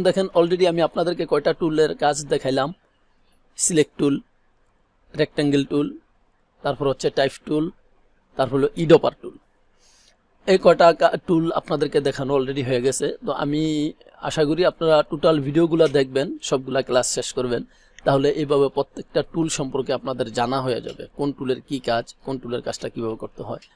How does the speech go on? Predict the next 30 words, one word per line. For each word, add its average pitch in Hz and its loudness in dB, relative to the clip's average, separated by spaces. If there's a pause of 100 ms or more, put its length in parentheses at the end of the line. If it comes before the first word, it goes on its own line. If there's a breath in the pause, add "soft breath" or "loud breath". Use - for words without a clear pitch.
(920 loud breath)
এখন 160 2
আরেকটা 175 6 (100)
বিষয় 185 2
দেখেন, 170 0 (120)
এই 160 0
যে 180 0
আমি 175 4
এই 202 -4 (220)
ফ্ল্যাট 170 6
বাসা 170 0
ভাড়া 139 2
হবে, 147 0 (200)
এটাকে 151 -2
কিন্তু 175 -4 (140)
এই 151 0 (100)
নিচের 147 0
অ্যাঙ্করে 147 0 (120)
ধরে 143 4 (320)
শিপ 170 -2 (100)
চেপে 160 -2
বড় 147 4
করছি, 110 -10 (300)
তাই 143 -4
না? 175 0 (680 soft breath)
এখন 196 0 (140)
এই 180 4
যে 175 6
ভাড়া 139 6
দেওয়া 160 6
হবে, 147 0